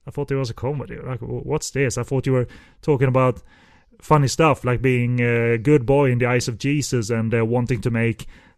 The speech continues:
the Andy Lau concert and the Aaron Kwok concert, but not making the Jackie Chan concert or whatever it was, <laughs> because that's the third month." But, uh,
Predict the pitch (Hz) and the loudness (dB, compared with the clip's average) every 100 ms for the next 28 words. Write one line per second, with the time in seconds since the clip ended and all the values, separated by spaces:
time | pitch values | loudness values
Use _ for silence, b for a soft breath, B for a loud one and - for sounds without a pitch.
0 | - 139 123 120 147 160 - 139 101 95 | -4 0 0 2 2 2 2 0 0 -2
1 | 127 104 98 92 113 110 117 117 117 - | 0 0 0 -2 -4 -4 -2 -2 -2 2
2 | 156 - - 110 139 - 104 101 101 104 | 2 2 -2 -2 -4 -4 -4 -4 -4 -4
3 | 117 113 117 107 120 110 110 117 - - | -2 -2 -2 -4 -4 -4 -4 -4 -2 -2
4 | 139 123 131 101 101 104 113 107 107 107 | 0 0 0 -2 -4 -4 -2 -2 -2 -2
5 | 104 123 101 101 120 107 101 110 104 - | -2 0 -2 -2 -4 -4 -6 -6 -6 -6
6 | - 98 90 90 87 87 - - 107 104 | -6 -6 -6 -6 -8 -10 -12 -6 -4 -2
7 | 110 | -6